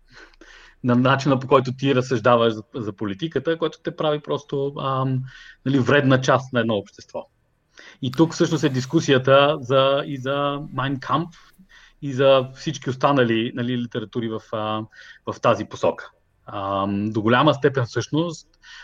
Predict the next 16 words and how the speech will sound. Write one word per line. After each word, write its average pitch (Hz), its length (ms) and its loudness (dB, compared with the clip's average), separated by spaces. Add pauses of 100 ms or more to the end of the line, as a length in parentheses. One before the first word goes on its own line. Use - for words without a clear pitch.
(160)
ако, 117 600 4
а, 113 180 0 (720)
съответно 127 420 -2
ние 131 160 4
започнем 131 420 0
да 117 120 0
вижда-, 113 380 -2
да 120 140 -4
дехуманизираме, 113 840 2 (480)
а, 95 220 -6 (540)
различни 127 420 -2
други 120 340 2 (120)
групи, 123 460 -2
да 98 80 -4
им 98 120 -2
приписваме, 120 880 4